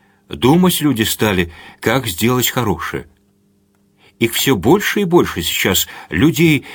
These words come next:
думающих о хорошем. Значит, быть добру на всей земле. А тебя еще и ругали за книжку, и завидовали тебе. Но ты, папа,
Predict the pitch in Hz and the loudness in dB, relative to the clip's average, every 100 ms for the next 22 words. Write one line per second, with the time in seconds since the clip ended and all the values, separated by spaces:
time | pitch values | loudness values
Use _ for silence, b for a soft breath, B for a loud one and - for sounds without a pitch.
0 | B B 90 175 170 143 127 - 131 - | B B 0 2 2 0 -2 -2 -2 -2
1 | 113 - 120 85 - - _ _ _ _ | -10 -4 -2 -2 -6 -12 _ _ _ _
2 | _ _ _ b - 101 117 135 - B | _ _ _ b -4 -2 0 -2 -4 B
3 | B B B B B - 104 139 135 196 | B B B B B 0 0 2 2 2
4 | 180 233 202 _ _ 82 95 - 95 80 | 2 0 -4 _ _ -2 -2 0 -2 0
5 | 87 76 64 - _ _ _ _ _ _ | 0 -2 -6 -14 _ _ _ _ _ _
6 | b b b b b _ _ _ _ _ | b b b b b _ _ _ _ _
7 | _ _ - 90 - 127 160 156 - 160 | _ _ -6 -2 0 4 4 4 2 2
8 | 165 147 147 101 98 127 147 135 143 135 | 4 4 4 4 2 2 0 -2 -2 -4
9 | - 135 - 135 127 113 92 95 120 127 | -2 -2 0 0 2 2 2 2 -2 -2
10 | - 117 113 _ _ _ _ _ _ _ | -4 -4 -4 _ _ _ _ _ _ _
11 | _ 78 82 117 117 113 113 | _ -6 0 2 2 0 0